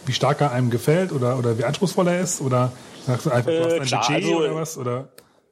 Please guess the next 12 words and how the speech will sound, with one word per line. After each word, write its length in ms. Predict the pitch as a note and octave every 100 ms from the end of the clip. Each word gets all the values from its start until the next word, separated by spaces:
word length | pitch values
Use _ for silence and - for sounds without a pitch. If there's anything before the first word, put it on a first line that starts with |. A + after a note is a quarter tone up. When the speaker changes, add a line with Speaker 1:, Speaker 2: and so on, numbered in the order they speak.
| _
Speaker 2:
äh, 400 | - D#3+ D#3 C#3+ C#3+
wie 200 | E3+ E3+
gesagt, 200 | - -
also 160 | - -
es, 160 | -
es 160 | C#3 -
gab, 200 | E3+ -
es 100 | -
gab 120 | D#3+
wirklich, 440 | F3 - D3 -
äh, 140 | C3 C3+
äh, 180 | -